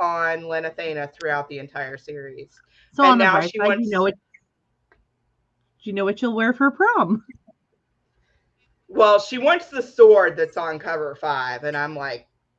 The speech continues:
Speaker 1: "We're getting that made out of plastic <laughs> because I'm not giving you a metal sword. You're five." <laughs>
Speaker 2: Yeah, that, that, that is totally legit and fair. And I, I
Speaker 1: But
Speaker 2: do
Speaker 1: ano-
Speaker 2: think there's,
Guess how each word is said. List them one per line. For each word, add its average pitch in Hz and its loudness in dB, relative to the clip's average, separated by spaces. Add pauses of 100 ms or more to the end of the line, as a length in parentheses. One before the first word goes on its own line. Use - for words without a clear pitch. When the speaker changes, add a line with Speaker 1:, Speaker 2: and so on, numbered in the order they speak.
Speaker 1:
"We're 165 -6
getting 151 -6
that 135 -8
made 127 -12
out 117 -10
of 110 -20
plastic - -16
<laughs> - -16
because - -2
I'm 294 -10
not - -8
giving 196 -6
you 196 -8
a 160 -8
metal 156 -6
sword. 165 -6
You're 214 0
five." 160 -4 (540)
<laughs> 415 0 (300)
Speaker 2:
Yeah, 196 2 (440)
that, 247 8
that, 254 8
that 240 8
is 185 4 (100)
totally 220 -4
legit 185 -2
and 175 -8
fair. 131 -8 (480)
And 269 4
I, 339 8
I 254 6
Speaker 1:
But 226 0
Speaker 2:
do 285 0
Speaker 1:
ano- 339 0
Speaker 2:
think 440 -6
there's, 226 -8